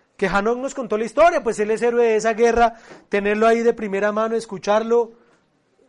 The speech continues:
fue increíble. El conductor, que fue una bendición que el Señor puso ahí, era un palestino, era un árabe israelí.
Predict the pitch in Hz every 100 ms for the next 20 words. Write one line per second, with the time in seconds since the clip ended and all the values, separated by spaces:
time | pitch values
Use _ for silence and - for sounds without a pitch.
0 | _ _ _ - 208 220 247 311 269 165
1 | - _ _ _ _ _ _ _ _ _
2 | _ _ - 147 202 226 269 262 240 247
3 | 226 _ _ _ _ _ 170 156 190 214
4 | 233 202 180 - 208 220 226 - _ _
5 | _ _ _ _ - 165 175 175 175 220
6 | 202 214 208 214 - _ _ _ - 175
7 | 180 208 185 - 233 226 190 202 214 220
8 | 220 220 214 196 180 170 190 220